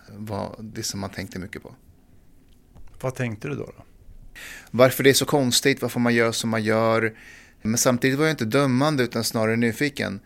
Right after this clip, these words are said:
Speaker 1: Och jag tror att det har att göra med att jag var så pass ung så jag ville veta. Och så hade jag, eh,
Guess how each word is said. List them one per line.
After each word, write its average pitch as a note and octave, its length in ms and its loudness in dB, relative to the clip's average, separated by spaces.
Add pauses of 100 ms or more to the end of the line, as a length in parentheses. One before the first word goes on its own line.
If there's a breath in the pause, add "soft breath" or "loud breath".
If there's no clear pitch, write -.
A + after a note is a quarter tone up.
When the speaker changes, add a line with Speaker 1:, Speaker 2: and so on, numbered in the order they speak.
(320 loud breath)
Speaker 1:
Och A2 100 0
jag A2+ 120 4
tror B2 120 2
att A#2 60 -4
det B2 80 2
har A#2 60 4
att A#2+ 40 4
göra A#2 320 4
med A2+ 280 2
att - 220 -6
jag A2+ 80 4
var C#3 160 4
så B2 120 -2
pass - 240 -2
ung G#2 380 -2 (540 soft breath)
så - 160 -2
jag G#2+ 40 2
ville G#2+ 160 4
veta. G#2+ 480 0 (520 loud breath)
Och - 140 -10
så A#2+ 120 -2
hade A#2+ 220 0
jag, A#2 420 2
eh, A2 220 2